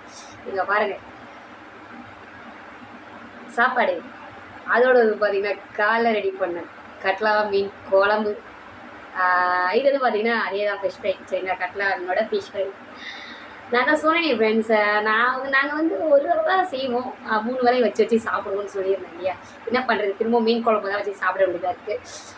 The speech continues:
சரி, ஓகே, இந்த குழம்பு தான் இருந்துச்சு. ஆ, அதோட வந்து, ஆ, சைட் டிஷ்ஷா நான் ஒண்ணு எடுத்துட்டு வந்திருக்கேன். சரி, அதையே வச்சு சாப்பிடலாம். டேஸ்ட் எப்படி இருக்க போகுதுன்னு தான் தெரியல. எடுத்துட்டு வந்திருக்கேன், அது என்னன்னு சொல்லிட்டு பார்க்கலாம். சரிங்களா? இங்க பாருங்க, என்ன தெரியுங்களா?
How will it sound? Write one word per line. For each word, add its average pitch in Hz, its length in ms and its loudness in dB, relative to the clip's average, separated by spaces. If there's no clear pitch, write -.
சரி, 254 200 6
ஓகே, 254 180 6
இந்த 233 200 2
குழம்பு 226 300 2
தான் 226 160 6
இருந்துச்சு. 208 520 0
ஆ, 185 260 2
அதோட 240 460 4
வந்து, 185 300 2
ஆ, 185 220 4
சைட் 202 280 0
டிஷ்ஷா 220 220 4
நான் 196 180 2
ஒண்ணு 185 100 -6
எடுத்துட்டு 202 300 0
வந்திருக்கேன். 190 360 -4
சரி, 190 180 -2
அதையே 180 260 -2
வச்சு 190 220 2
சாப்பிடலாம். 180 560 -6
டேஸ்ட் 190 240 0
எப்படி 196 240 2
இருக்க 220 240 -2
போகுதுன்னு 226 220 6
தான் 233 200 0
தெரியல. 226 420 2
எடுத்துட்டு 247 340 4
வந்திருக்கேன், 208 320 0
அது 196 200 2
என்னன்னு 220 260 6
சொல்லிட்டு 196 280 2
பார்க்கலாம். 180 300 0
சரிங்களா? 196 280 0
இங்க 185 340 2
பாருங்க, 202 380 0
என்ன 214 140 2
தெரியுங்களா? 202 560 2